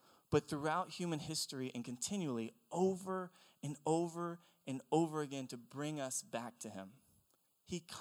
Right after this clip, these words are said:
constantly makes sacrifices. How many times does he have to do it? How many times does God have to sacrifice himself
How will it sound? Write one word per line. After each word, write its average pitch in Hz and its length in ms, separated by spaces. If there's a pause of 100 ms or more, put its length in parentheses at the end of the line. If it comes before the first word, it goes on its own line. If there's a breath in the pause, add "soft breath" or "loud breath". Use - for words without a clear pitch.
(160)
constantly 175 600
makes 131 280
sacrifices. 110 880 (1040 loud breath)
How 208 120
many 202 140
times 170 380
does 147 120
he 143 60
have 139 200
to 131 80
do 131 160
it? 92 120 (920)
How 202 180
many 208 220
times 175 380
does 139 120
God 160 280
have 147 140
to 135 60
sacrifice 151 640
himself 123 640